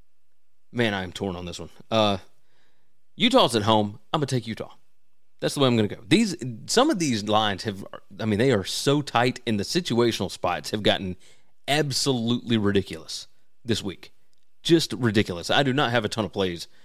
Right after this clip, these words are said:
uh, this week that I really like, but for show purposes, I will take Utah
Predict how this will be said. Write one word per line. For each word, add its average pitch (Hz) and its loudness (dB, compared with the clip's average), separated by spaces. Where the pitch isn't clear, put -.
uh, 101 -4
this 101 -2
week 113 -2
that 101 -2
I 87 -4
really 107 2
like, 147 0
but 120 4
for 131 6
show 202 6
purposes, - -2
I 123 4
will 180 2
take 160 0
Utah 101 0